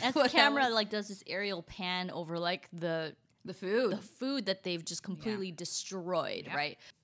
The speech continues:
Speaker 1: No, no, I'm eating cheesecake.
Speaker 2: She's about this cheesecake.
Speaker 1: Basically, they went on a date.
Speaker 2: Well, that's it, isn't it? They wined, they dined, they had fun. And so you end up with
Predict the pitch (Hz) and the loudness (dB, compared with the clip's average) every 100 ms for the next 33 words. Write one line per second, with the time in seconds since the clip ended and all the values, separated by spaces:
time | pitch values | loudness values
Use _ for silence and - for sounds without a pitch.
0 | _ 185 170 170 160 156 175 156 151 175 | _ -14 -10 -10 -10 -12 -12 -12 -14 -16
1 | - 151 - - 220 208 269 370 208 - | -14 -16 -10 -6 -2 6 6 4 -2 -4
2 | 196 156 - 131 92 - _ _ _ _ | -6 -8 -8 -8 -10 -14 _ _ _ _
3 | _ _ _ _ 302 339 233 202 180 180 | _ _ _ _ -4 -4 -4 -6 -6 -4
4 | 185 170 151 151 170 - - _ _ _ | -4 -4 -6 -8 -8 -8 -18 _ _ _
5 | _ - 202 190 175 175 - 294 254 - | _ -8 -4 -2 -4 -4 -4 -2 -2 -4
6 | 220 196 160 - - 170 170 190 202 233 | -6 -6 -10 -14 -8 -8 -4 -2 -2 -2
7 | 196 165 175 170 180 180 180 190 - 262 | -4 -4 -4 -4 -4 -6 -4 -8 -4 -2
8 | 208 143 147 180 185 - 214 208 202 214 | -2 -4 -10 -10 -8 -6 -6 -4 -6 -4
9 | 254 294 - 240 208 175 - 185 | -4 -4 0 2 4 0 -4 -6